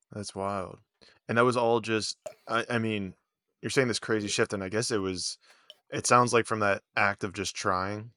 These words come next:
like, you were just trying and then actually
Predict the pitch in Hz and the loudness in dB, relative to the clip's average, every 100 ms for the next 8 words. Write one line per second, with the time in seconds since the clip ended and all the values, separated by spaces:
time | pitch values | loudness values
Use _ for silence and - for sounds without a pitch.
0 | _ _ - 113 117 104 101 98 - - | _ _ -8 -4 0 0 0 -4 -6 -10
1 | - - 120 107 104 107 107 107 - 107 | -6 0 6 6 6 2 -2 -6 -10 -6
2 | 98 95 92 90 87 - - _ _ _ | -4 -2 -2 -4 -6 -12 -20 _ _ _
3 | 117 110 101 101 - 110 104 101 98 98 | 2 4 4 4 2 0 0 2 2 0
4 | 98 95 | -2 -4